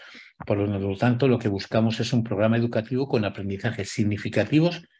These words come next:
y funcionales. La clave, eh, que sean importantes para la persona y funcional, teniendo como referencia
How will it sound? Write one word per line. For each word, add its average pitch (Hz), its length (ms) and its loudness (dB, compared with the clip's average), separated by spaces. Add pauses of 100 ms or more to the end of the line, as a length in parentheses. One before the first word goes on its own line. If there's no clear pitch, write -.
(120)
y 123 120 -4
funcionales. 95 840 0 (460)
La 107 180 2
clave, 143 460 4
eh, 110 380 2
que 107 120 -2
sean 127 240 2
importantes 120 640 0
para 120 140 2
la 113 80 2
persona 113 320 2
y 113 40 2
funcional, 120 500 0
teniendo 113 360 2
como 117 200 2
referencia 107 680 -4